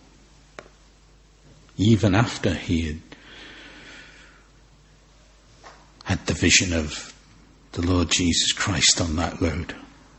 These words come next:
On behalf of my brothers and sisters here in this room, I give a prayer of thanks for this bread, and I do it willingly and thankfully. The symbol of this bread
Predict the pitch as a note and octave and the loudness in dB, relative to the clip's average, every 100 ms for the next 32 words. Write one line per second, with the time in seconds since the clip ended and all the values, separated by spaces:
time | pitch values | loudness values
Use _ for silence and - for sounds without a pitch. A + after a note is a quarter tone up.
0 | - - - - - - - - - - | -20 -20 -20 -20 -20 -20 -20 -20 -20 -20
1 | - - - - - - - - - - | -20 -20 -20 -20 -20 -20 -20 -20 -20 -20
2 | - - - - - - - - - - | -20 -20 -20 -20 -20 -20 -20 -20 -12 -2
3 | G#2 G2 A#2 G2 - F#2 G2+ F#2+ F#2 - | 0 4 4 4 0 0 2 4 4 4
4 | F#2 F#2 - G2 - - A2+ F#2 G2+ F#2+ | 2 2 2 2 4 2 2 2 4 4
5 | F#2 G2 F#2+ - - G2+ G2+ F#2 D#2+ F#2+ | 6 4 4 4 6 6 6 4 2 -2
6 | G2+ F#2+ F2 F#2+ G2+ - A2 G#2 G2 F#2 | -2 -2 0 0 2 2 4 6 4 2
7 | G2+ - G2 F#2 E2+ - - F2+ F#2 - | -2 0 2 2 4 2 2 2 4 4
8 | - - F2 D#2 - - - - - - | 2 0 0 0 -4 -12 -20 -20 -20 -20
9 | - - - - - - - - - F#2+ | -20 -20 -20 -20 -20 -20 -20 -20 -2 2
10 | F#2 F#2 F#2+ F#2 F2+ G#2 F2 F2+ E2+ E2+ | 4 4 4 2 0 0 2 4 2 0
11 | E2 E2 E2+ F2+ - - D2 - - - | -2 -2 -2 -4 -6 -8 -8 -10 -12 -12
12 | - - - - - - - - - - | -14 -20 -20 -20 -20 -20 -20 -20 -20 -20
13 | - - _ _ _ - - _ _ - | -20 -20 _ _ _ -20 -20 _ _ -20
14 | - _ - - - G2 F#2 F#2 F2+ E2+ | -20 _ -2 2 4 4 4 2 2 2
15 | - - F#2+ F2 F2 | 2 2 0 2 0